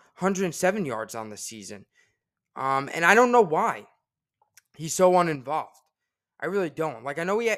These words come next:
we added more weapons. I know the offensive line is struggling and Daniel Jones is struggling. So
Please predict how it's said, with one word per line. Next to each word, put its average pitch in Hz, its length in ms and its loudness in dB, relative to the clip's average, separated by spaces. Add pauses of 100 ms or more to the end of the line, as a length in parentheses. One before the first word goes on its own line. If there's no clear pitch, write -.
we 185 180 -6
added 175 160 -2
more 160 200 -4
weapons. 143 420 -6
I 139 80 -4
know 156 160 -2
the 165 160 -2
offensive 151 420 -4
line 131 200 -8
is 113 80 -16
struggling 135 600 -8 (220)
and 127 100 -16
Daniel 139 280 -8
Jones 151 320 -10
is 156 80 -12
struggling. 180 460 -6 (260)
So 135 680 -2